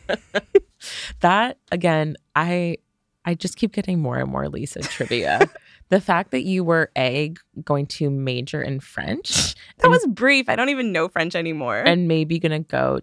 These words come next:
Speaker 1: to law school. But because of Amal, really brings it full circle right back to the Lisa that I know.
Speaker 2: <laughs> Well,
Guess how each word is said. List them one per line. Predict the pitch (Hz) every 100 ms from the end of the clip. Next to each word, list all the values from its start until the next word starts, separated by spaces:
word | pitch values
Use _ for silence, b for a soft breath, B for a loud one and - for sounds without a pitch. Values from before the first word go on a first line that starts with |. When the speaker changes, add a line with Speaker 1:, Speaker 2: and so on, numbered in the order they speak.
| -
Speaker 1:
to | -
law | 143 135 - 196
school. | - - 262 285 311 302 _ _ _ _ -
But | 185
because | 190 214
of | 208
Amal, | 160 156 143 135 -
really | 147 139 131
brings | 139 131
it | 139
full | - 127
circle | 131 131 131
right | 131
back | - 120
to | -
the | 127
Lisa | - 170 -
that | 78
I | 85
know. | - 107 254 -
Speaker 2:
<laughs> | 285 294 247 - 605 622 523
Well, | - 320